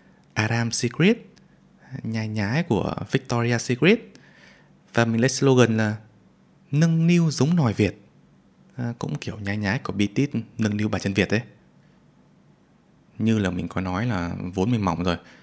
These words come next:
nên là mình bù đắp bằng cách là mình bỏ nhiều thời gian để nghiên cứu đối thủ, cố gắng làm tốt hơn,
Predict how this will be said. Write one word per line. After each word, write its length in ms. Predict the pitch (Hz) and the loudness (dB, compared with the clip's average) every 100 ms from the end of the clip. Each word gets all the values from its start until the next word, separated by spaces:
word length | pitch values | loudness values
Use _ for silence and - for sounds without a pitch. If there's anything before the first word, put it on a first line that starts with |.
| _ _ - | _ _ -2
nên 220 | 147 143 | 2 2
là 80 | 107 | 2
mình 280 | 98 95 101 | -2 -2 -2
bù 60 | 110 | -2
đắp 140 | 160 | -2
bằng 140 | 95 | -2
cách 160 | 95 156 | -2 -2
là 180 | 104 87 - _ - _ - | -2 -4 -10 _ -20 _ -6
mình 200 | 98 98 | -4 -4
bỏ 140 | 85 | -4
nhiều 180 | 92 98 - | -4 -4 -6
thời 140 | 90 | -10
gian 340 | - 120 127 | -6 -4 -4
để 160 | 113 101 - - | -6 -8 -14 -6
nghiên 260 | 110 113 | -2 -2
cứu 180 | 113 113 | 0 2
đối 100 | 131 | 2
thủ, 280 | 139 95 - - - - _ _ _ | 4 0 -2 -14 -20 -20 _ _ _
cố 220 | 120 139 | 2 2
gắng 200 | 135 147 | 0 -2
làm 120 | 131 | -4
tốt 180 | 107 156 | -2 0
hơn, 200 | 160 165 | 2 2